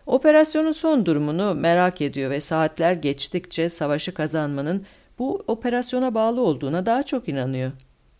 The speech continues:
"Bilmem gereken başka bir şey var mı?" Schellenberg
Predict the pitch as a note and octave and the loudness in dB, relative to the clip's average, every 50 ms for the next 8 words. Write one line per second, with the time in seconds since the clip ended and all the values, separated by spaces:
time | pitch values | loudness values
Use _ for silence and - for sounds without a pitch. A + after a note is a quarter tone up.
0 | _ _ _ _ _ _ _ _ _ _ _ _ _ _ _ _ _ _ _ _ | _ _ _ _ _ _ _ _ _ _ _ _ _ _ _ _ _ _ _ _
1 | _ C4+ D#4 - G#4 G4+ G4 E4+ G3+ D#3+ C3+ C#3+ - D#3+ D3 D3+ D#3 D#3 - - | _ -4 -2 0 0 0 2 2 2 2 2 2 0 -2 0 0 -2 -2 -4 -4
2 | - C#3+ C3+ - - D3 C#3+ C3+ C3 B2+ B2 B2+ C3+ F#3 D4+ - _ _ _ _ | -6 -8 -6 -6 -4 -4 -2 -2 -2 -2 -2 -4 -6 -6 -8 -10 _ _ _ _
3 | _ _ _ _ _ _ _ _ _ _ _ _ _ _ - - - C#3 C#3 C3+ | _ _ _ _ _ _ _ _ _ _ _ _ _ _ -14 -8 -6 -4 -4 -4
4 | C3 C3 B2+ C#3 D3 - | -2 -2 -2 -2 -4 -4